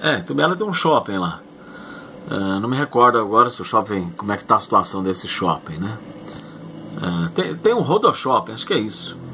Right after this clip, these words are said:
É, não sei se tem outro shopping, não me lembro. Tem um, tem shopping em Rio Verde, né, também, ah, fica aí no sudoeste.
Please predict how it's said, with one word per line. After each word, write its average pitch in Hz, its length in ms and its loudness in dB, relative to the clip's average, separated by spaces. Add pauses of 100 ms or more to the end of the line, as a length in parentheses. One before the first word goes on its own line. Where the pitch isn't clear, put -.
É, 104 680 2 (800)
não 139 140 2
sei 135 240 -2
se 117 160 -8
tem 113 300 -2 (920)
outro 101 300 2
shopping, 98 380 2
não 113 100 0
me 117 80 2
lembro. 95 340 0 (600)
Tem 139 280 4
um, 131 120 -2 (200)
tem 139 180 2
shopping 131 420 4
em 123 140 -4
Rio 135 200 4
Verde, 131 520 2
né, 123 140 0
também, 117 600 2
ah, 92 160 -6 (100)
fica 101 220 0
aí 92 240 2 (640)
no 92 80 0
sudoeste. 110 800 2